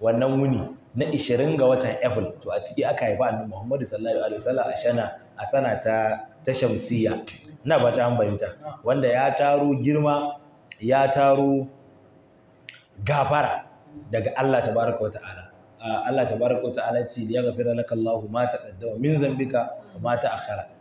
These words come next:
A wani gun Allah ya ce, "Laqad taba Allahu 'alan nabi." Maulan mu Shehu Tijjani radiyallahu anhu, da aka tambaye shi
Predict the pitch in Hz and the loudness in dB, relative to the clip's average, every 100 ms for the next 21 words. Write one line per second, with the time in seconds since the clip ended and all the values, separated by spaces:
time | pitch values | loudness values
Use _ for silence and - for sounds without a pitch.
0 | - 104 127 127 135 127 127 120 117 123 | -8 -2 0 0 0 0 2 2 0 -2
1 | 110 - 123 - 135 131 120 113 120 101 | -2 -2 -6 -4 0 2 2 0 0 -2
2 | - 127 123 110 101 98 92 110 98 - | -6 -2 0 0 -2 -6 -2 -2 -4 -8
3 | - - - - - 101 139 139 127 127 | -20 -20 -20 -18 -10 0 2 2 0 -4
4 | - - 113 113 104 98 117 113 104 - | -6 -4 -2 -2 -4 -4 0 2 0 -2
5 | - - - - - - - 135 135 113 | -6 -10 -14 -20 -20 -14 -4 -2 0 -2
6 | 110 117 127 120 98 | -2 0 -2 -4 -8